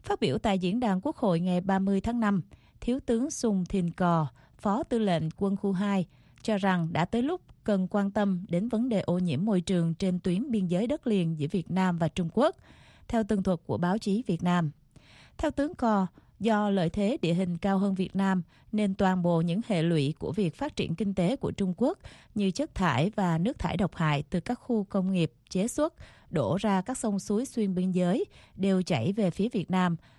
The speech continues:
làm ảnh hưởng đến môi trường và sức khỏe của người dân. Phó Tư lệnh Quân khu hai cho biết, ngoài vấn đề xả chất thải, nước thải vào Việt Nam, có thời điểm Trung Quốc không điều phối nước cho phía Việt Nam, thậm chí có những lúc xả nước ở đập thủy điện bất ngờ.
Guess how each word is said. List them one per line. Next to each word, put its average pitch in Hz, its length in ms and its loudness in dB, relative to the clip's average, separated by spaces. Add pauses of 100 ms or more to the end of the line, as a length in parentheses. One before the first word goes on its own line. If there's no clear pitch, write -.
(120)
làm 214 200 0
ảnh 180 100 2
hưởng 190 280 0
đến 226 220 0
môi 220 160 2
trường 185 300 0
và 160 140 -2
sức - 200 -6
khỏe - 180 -2 (100)
của 98 120 -2
người 180 180 0
dân. 185 280 0 (800)
Phó 220 200 2
Tư 269 120 -4
lệnh 165 260 2
Quân 202 220 -2
khu 208 140 0
hai 196 200 0
cho 190 120 -2
biết, 233 300 -2 (300)
ngoài 214 180 2
vấn 262 220 -2
đề 202 180 2
xả 139 240 -2
chất 330 220 -6
thải, 175 420 2
nước 269 220 -4
thải 147 240 0
vào 202 120 0
Việt 180 220 -2
Nam, 190 260 2 (420)
có 240 120 0
thời 208 200 0
điểm 160 280 0
Trung 196 260 -2
Quốc 311 240 0
không 214 280 0
điều 175 140 2
phối 185 260 0
nước 294 260 -2
cho 226 100 -2
phía 220 200 -2
Việt - 200 -2
Nam, 185 280 2 (380)
thậm 196 160 0
chí 226 220 0
có 320 100 -4
những 220 240 0
lúc 320 200 -4
xả 165 280 0
nước 277 220 0
ở - 160 -4
đập - 220 -2
thủy - 160 -4
điện 170 260 -2
bất 262 160 -4
ngờ. 175 280 2